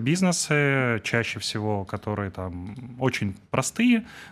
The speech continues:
но людям важно качество, гарантии, безопасность, потому что как бы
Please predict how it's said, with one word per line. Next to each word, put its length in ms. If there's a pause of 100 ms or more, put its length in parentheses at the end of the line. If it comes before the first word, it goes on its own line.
но 120
людям 540
важно 400
качество, 640
гарантии, 540
безопасность, 720
потому 280
что 200
как 200
бы 260